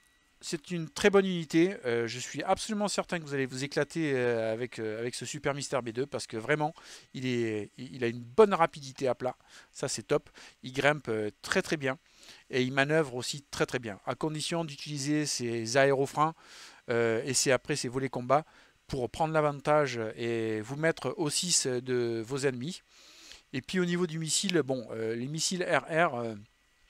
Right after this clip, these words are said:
c'est super coton, hein. Donc, euh, bon courage, euh, il faut, euh, vraiment être derrière l'unité, que l'unité soit pas trop rapide, euh, et qu'elle soit pas trop manœuvrante, euh, parce que si, euh, votre ennemi braque à gauche, euh,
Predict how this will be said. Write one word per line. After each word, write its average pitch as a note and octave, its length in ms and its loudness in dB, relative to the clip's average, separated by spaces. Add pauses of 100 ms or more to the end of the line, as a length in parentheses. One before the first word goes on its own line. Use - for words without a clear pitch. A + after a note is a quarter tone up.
(200)
c'est - 160 -4
super F#3 320 0
coton, C3+ 360 -2
hein. C3+ 60 -8 (500)
Donc, B2+ 260 -4
euh, A#2 60 0
bon E3+ 180 2
courage, F3 420 4
euh, B2+ 300 0
il A#2 160 -8
faut, E3 360 0
euh, B2 160 4
vraiment D#3+ 320 2
être C#3 180 -6
derrière G3+ 420 6
l'unité, D#3+ 580 0
que - 100 -6
l'unité E3 360 -4
soit B2 200 -2
pas E3 140 4
trop F3 180 0
rapide, E3 520 2 (640)
euh, A2+ 480 0 (100)
et B2+ 100 -6
qu'elle B2 340 0
soit D3+ 360 4
pas F3 140 2
trop F3+ 240 2
manœuvrante, D3 640 2
euh, F3+ 280 2
parce - 180 -6
que B2 100 -4
si, F#3+ 340 0
euh, C#3 80 4
votre C#3+ 220 0
ennemi D3+ 260 -2
braque D3+ 280 4
à C3 80 2
gauche, D3 340 2
euh, A#2 160 -4